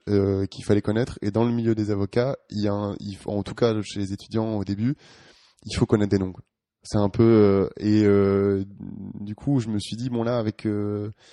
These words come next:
ouais, il faut que j'apprenne le plus de noms possible, qui est qui, qui, voilà. Et, euh, parce que je me suis dit, parce que je me suis dit, faut que, faut que je, faut que j'apprenne, euh, ça, quoi. Et notamment, j'ai appris, voilà, les, je me rappelle que je, vraiment, je passais du temps à lire le nom des secrétaires de la conférence, tu vois,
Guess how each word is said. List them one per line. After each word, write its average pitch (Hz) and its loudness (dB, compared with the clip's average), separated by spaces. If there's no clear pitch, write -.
ouais, 117 2
il 110 2
faut - -14
que 104 -8
j'apprenne 120 2
le 113 0
plus 120 -8
de 117 0
noms 117 -2
possible, 107 -6
qui 113 -4
est 101 0
qui, 120 -10
qui, 113 -4
voilà. 104 -4
Et, 104 -2
euh, 101 -6
parce - -8
que 110 0
je 98 -8
me 98 -8
suis - -14
dit, - -14
parce 98 -10
que - -14
je 110 -4
me 107 -2
suis - -12
dit, 131 -4
faut - -12
que, 107 -4
faut - -10
que 98 -10
je, 101 -6
faut - -18
que 101 -12
j'apprenne, 104 -6
euh, 98 -8
ça, - -8
quoi. - -16
Et 110 2
notamment, 113 6
j'ai 110 4
appris, 113 0
voilà, 107 6
les, 95 2
je - -4
me 98 2
rappelle 127 6
que 113 2
je, 101 0
vraiment, 107 0
je 120 -8
passais 104 -6
du 107 -8
temps 123 2
à 95 2
lire 110 0
le 98 0
nom 113 0
des 101 -4
secrétaires - -2
de 104 0
la 101 -4
conférence, 107 -6
tu - -20
vois, 110 -8